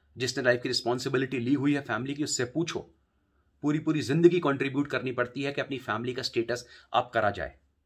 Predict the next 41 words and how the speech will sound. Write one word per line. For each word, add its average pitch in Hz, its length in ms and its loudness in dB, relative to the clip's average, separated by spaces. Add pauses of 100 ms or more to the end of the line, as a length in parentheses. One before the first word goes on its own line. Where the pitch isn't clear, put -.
(1300)
और - 140 -2
यहाँ 120 200 2
पे 151 100 2
तुम 156 180 0
इन 147 120 0
बेवकूफ़ों 160 460 4
को 147 100 0
देख 113 200 0
रहे 127 100 0
हो 147 100 2
जिनमें 127 260 0
से 139 100 0
आधों 117 340 -2
के 143 100 -4
पास 139 160 0
अपने 131 180 -6
बाप 104 240 2
का 123 60 0
पैसा 104 380 2
है, 143 220 -4 (680)
जिसको - 280 -2
वो 151 120 2
बर्बाद 117 480 6
कर 120 100 2
रहे 107 140 0
हैं, 101 60 -2
जिसको 113 380 -6
बेचारे 127 260 2
उनके 135 140 0
फादर 120 300 2
ने 156 80 2
कमाया 135 400 6
है 151 100 4
मेहनत 120 300 2
कर 107 80 0
करके, 78 320 -8
वो 113 140 -2
बर्बाद 127 380 4
कर 120 100 0
रहे 71 140 -8
हैं। - 160 -20